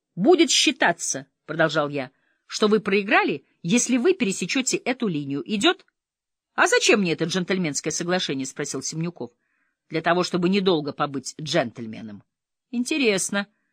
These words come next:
сказал Семнюков вежливо. "Ну что же, попробуем". Я почувствовал, как он сделал шаг назад. Нахмурив брови, я изобразил на лице крайнюю сосредоточенность.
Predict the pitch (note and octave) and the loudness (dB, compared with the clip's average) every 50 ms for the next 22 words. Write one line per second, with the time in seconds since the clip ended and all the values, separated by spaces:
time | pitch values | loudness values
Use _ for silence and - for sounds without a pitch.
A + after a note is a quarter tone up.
0 | _ _ - - - F#3 E3+ F3 E3+ E3+ - F#3 F3+ F3+ E3+ - F3 E3 - - | _ _ -10 -4 -2 2 2 2 2 2 0 -2 -2 -2 -2 -4 -6 -6 -6 -8
1 | E3+ E3 E3+ E3 D#3 D3+ D#3+ D3+ C#3+ D3 D#3 _ _ _ _ _ _ _ _ - | -4 0 0 0 0 -2 -4 -6 -6 -8 -10 _ _ _ _ _ _ _ _ -12
2 | G#4+ G#4+ - - - - D3 B2+ B2 - - - E4+ - - G#3 F3 E3+ G3 C4 | -10 -8 -8 -6 -6 -6 -6 -6 -8 -6 -4 -2 -2 -2 0 0 0 0 0 -2
3 | C#4+ F#3 C3 - _ _ _ _ _ _ _ _ _ _ _ _ _ _ _ _ | -4 -4 -6 -10 _ _ _ _ _ _ _ _ _ _ _ _ _ _ _ _
4 | _ _ _ _ _ _ _ _ _ _ _ _ _ _ _ _ - - _ _ | _ _ _ _ _ _ _ _ _ _ _ _ _ _ _ _ -20 -20 _ _
5 | G3+ A3 A3+ A3 - A3+ A3 - A#3+ - - A3+ G#3+ - A3 G#3 - G#3 G3+ F#3 | 0 0 2 2 2 0 -2 -2 -4 -4 -4 -4 -2 -2 -2 0 0 -2 -2 0
6 | F#3+ G#3 G3 F#3+ - - G3 F#3 - G3+ F#3+ F#3+ F3 D#3 B2+ - - _ _ _ | 0 0 0 0 0 0 0 0 0 -2 -2 0 0 -2 -4 -6 -8 _ _ _
7 | _ _ _ _ _ _ _ D#3+ D3+ D3+ - F3+ F3+ F3 F3 E3 D#3+ D3 D#3+ G3 | _ _ _ _ _ _ _ -8 -8 -6 -4 -2 -2 0 -2 -2 -4 -4 -2 0
8 | A#3 A#3 F#3 D3+ D3 D3+ D#3 D#3+ E3+ E3+ D#3+ D3 E3+ F3+ F3+ E3+ E3 D#3+ - - | 0 0 0 -2 -2 -2 -2 -4 -4 -4 -4 -2 -2 -2 -2 -2 -2 -2 -2 -4
9 | F3 E3+ - E3 E3+ E3+ E3 D3+ D3 C#3+ C3+ - D3 C3+ - D3 D3+ C#3+ - D3+ | -4 -4 -4 -2 0 0 0 0 -2 -4 -6 -8 -8 -8 -6 -6 -6 -6 -4 -6
10 | C3+ C3+ - - C#3 C3+ - - - | -8 -8 -8 -10 -12 -12 -12 -16 -20